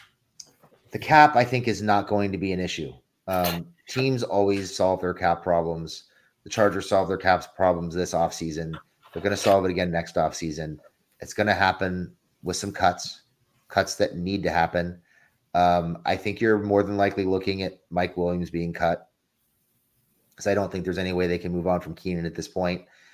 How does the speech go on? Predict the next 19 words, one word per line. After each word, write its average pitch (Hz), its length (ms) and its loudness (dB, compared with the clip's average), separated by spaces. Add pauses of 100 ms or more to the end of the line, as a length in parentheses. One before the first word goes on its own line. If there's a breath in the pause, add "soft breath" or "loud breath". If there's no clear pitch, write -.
(320 soft breath)
and 87 320 -2
you 87 80 -4
just 92 200 -6
can't 87 180 -6
keep - 220 -10
paying 85 240 -2
Mike 80 240 -4
what 73 100 -4
they're 76 120 -6
paying 85 280 -2
him. 73 220 -10 (540)
Uh, 85 340 6 (320)
I 92 100 2
think 92 260 -2
you're 101 100 0
gonna 95 200 2
lose 95 340 2
one 92 400 2
of, 95 440 2